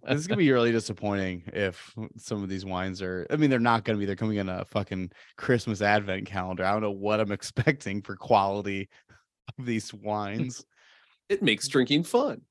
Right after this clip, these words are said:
Speaker 1: It's alcohol, though, and I'm okay with that.
Speaker 2: <laughs>
Speaker 1: All right, let's get into some news and notes, guys. Um, week twelve is over. We're gonna re-, review it, and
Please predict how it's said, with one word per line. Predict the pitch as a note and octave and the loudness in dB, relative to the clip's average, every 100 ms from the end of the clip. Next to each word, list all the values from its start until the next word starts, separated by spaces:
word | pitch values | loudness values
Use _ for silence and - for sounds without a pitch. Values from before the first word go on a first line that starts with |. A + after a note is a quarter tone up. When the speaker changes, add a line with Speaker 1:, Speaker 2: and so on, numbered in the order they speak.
| - | -6
Speaker 1:
It's | E3 F3+ | -2 2
alcohol, | G3+ C4 D#3+ A#2 F#2+ | 2 2 0 0 -2
though, | F#2+ F#2 F2+ F#2+ | -2 -4 -4 -4
and | A#2+ | -2
I'm | E3 | -2
okay | A#2+ - D#3+ | 0 2 4
with | - D#3 | 4 0
that. | D3 D#3+ D3+ - - | -2 -4 -8 -12 -10
Speaker 2:
<laughs> | D#3 - - _ _ _ C3+ - _ _ _ _ - | -10 -10 -20 _ _ _ -16 -16 _ _ _ _ 2
Speaker 1:
All | E3 | 6
right, | C#3+ B2 - C#2 - - | 8 6 2 -10 -14 -6
let's | D#3+ F3 - | 4 6 6
get | G3 | 4
into | F3+ F3 | 4 0
some | - D3+ C3 | 0 2 4
news | C3+ C3+ | 4 2
and | C3 | 2
notes, | A#2 A#2+ A2+ | 2 0 -2
guys. | A#2 G#2+ G#2 G#2 G2+ | 2 4 4 2 -2
Um, | F2 A#2 G#2+ G2+ G2 F#2+ F#2 - | -2 0 0 0 -4 -8 -12 -2
week | B2+ | -2
twelve | - C#3 B2 | 4 6 6
is | G#2 | 4
over. | A#2+ B2 C3+ C#3+ B2+ - | 2 2 2 0 -4 -8
We're | A#2+ | -4
gonna | A2 G#2 G#2 _ | -2 -2 -6 _
re-, | - G#2+ _ - _ | -14 -14 _ -20 _
review | A#2 G#2+ A2 C#3+ D#3 | -10 -6 0 4 4
it, | D#3 | 4
and | - - | 0 -18